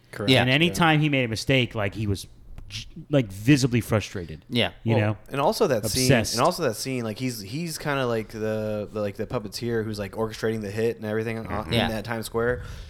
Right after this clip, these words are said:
Speaker 1: And then behind him is, is the, is the girl, Jessica Henwick's
Speaker 2: Yes.
Speaker 1: character, uh, who's like,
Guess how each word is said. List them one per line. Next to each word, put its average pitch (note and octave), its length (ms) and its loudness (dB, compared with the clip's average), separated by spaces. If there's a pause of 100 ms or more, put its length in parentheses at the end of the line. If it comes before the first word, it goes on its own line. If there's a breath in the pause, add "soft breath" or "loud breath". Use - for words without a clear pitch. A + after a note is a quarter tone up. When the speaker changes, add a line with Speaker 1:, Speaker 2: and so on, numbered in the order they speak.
(140 loud breath)
Speaker 1:
And B2 80 0
then B2+ 160 2
behind B2 460 -4
him B2 400 -2
is, G#2+ 300 -4
is A2 220 -2
the, G2+ 100 -8
is G#2+ 260 -8
the G2+ 80 -8
girl, A2+ 320 4
Jessica A2 300 -2
Henwick's B2 200 0 (120)
Speaker 2:
Yes. - 20 -2
Speaker 1:
character, G2+ 480 -4 (380 loud breath)
uh, G#2+ 280 0
who's A#2 220 0
like, A2+ 160 -2